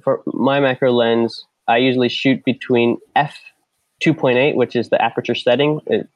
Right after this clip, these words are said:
it's called the f-stop as well. Sometimes aperture or f-stop is the same thing.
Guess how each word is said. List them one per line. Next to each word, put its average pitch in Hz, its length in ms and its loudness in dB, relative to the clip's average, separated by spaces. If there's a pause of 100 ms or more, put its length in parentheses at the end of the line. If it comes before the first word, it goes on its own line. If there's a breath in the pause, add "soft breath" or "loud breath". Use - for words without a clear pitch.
it's 120 120 -4
called 113 180 -2
the - 120 -2
f-stop 120 400 -2
as 113 100 0
well. 117 160 4
Sometimes 120 340 -2
aperture 113 360 0
or 98 60 4
f-stop 120 280 -2
is 113 120 -6
the 107 80 -4
same 110 240 0
thing. 117 280 -2